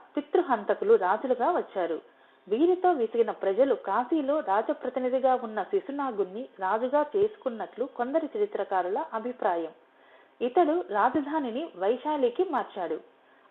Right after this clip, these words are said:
అవంతిరాజు ప్రద్యోతను ఓడించి అవంతి రాజ్యాన్ని మగధలో కలపటము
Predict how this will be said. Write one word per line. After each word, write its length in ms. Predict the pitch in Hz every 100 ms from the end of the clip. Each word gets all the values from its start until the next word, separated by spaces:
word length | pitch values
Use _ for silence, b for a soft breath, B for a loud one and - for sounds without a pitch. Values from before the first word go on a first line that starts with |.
| -
అవంతిరాజు 640 | 220 320 359 381 349 339
ప్రద్యోతను 680 | 320 214 180 208 294 330 320
ఓడించి 600 | 208 190 196 175 262 311 -
అవంతి 380 | 190 269 311 339
రాజ్యాన్ని 480 | 302 247 233 214 202
మగధలో 440 | 180 180 240 254
కలపటము 600 | 262 180 180 214 220 233